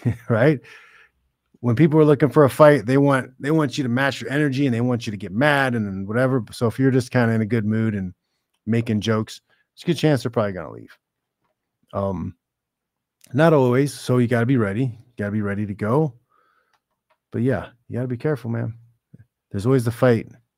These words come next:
after the fight. Yeah, the whole Joe Schilling thing, I remember that. That was, that could have been bad.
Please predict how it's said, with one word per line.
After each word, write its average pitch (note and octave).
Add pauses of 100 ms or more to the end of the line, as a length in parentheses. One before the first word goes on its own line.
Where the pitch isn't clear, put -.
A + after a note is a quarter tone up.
(920)
after A2
the F#2+
fight. E2 (4000)
Yeah, C3
the B2+
whole D3+
Joe C#3
Schilling C#3
thing, A#2
I A#2
remember A#2+
that. G#2+
That A#2
was, A#2
that A2+
could C3+
have A#2+
been G#2+
bad. G#2